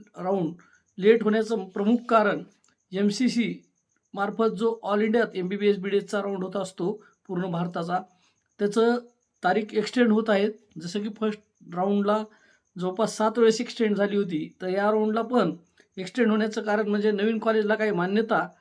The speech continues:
आणि त्याचबरोबर एनआरआय डॉक्युमेंटचे व्हेरिफिकेशन आणि त्याची जी यादी येणार असते अगोदर पब्लिश होती, ती यादी यायला लेट होत असल्यामुळं परत एमसीसीने, अ, डेट एक्सटेंड केलेली आहे आणि एमसीचा सेकंड राऊंड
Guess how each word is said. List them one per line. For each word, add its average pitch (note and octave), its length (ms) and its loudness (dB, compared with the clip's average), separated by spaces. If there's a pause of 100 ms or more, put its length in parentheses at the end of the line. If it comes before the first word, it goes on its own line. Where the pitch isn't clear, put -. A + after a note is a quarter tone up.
(280)
आणि F3 260 -4
त्याचबरोबर G#3+ 560 2 (200)
एनआरआय G#3 440 2
डॉक्युमेंटचे G#3+ 1120 -2
व्हेरिफिकेशन A3 800 0 (240)
आणि F#3 220 -6
त्याची G#3 340 -4
जी G3 280 -4
यादी F#3+ 300 0
येणार G3+ 260 2
असते G3 280 -6
अगोदर F#3 300 -6
पब्लिश F3 420 -8
होती, F3+ 240 -10 (440)
ती E3 120 -6
यादी G#3 440 -2
यायला G3+ 280 0
लेट A3 300 2
होत A3 160 -4
असल्यामुळं A3 540 0 (500)
परत B3 220 4 (300)
एमसीसीने, G#3+ 580 -2 (440)
अ, F3 340 -6
डेट G3 300 0
एक्सटेंड A#3 420 -2
केलेली A3+ 280 4
आहे F#3 240 4 (440)
आणि F3 180 -2
एमसीचा G3+ 520 -4
सेकंड G#3+ 400 2
राऊंड G3 240 2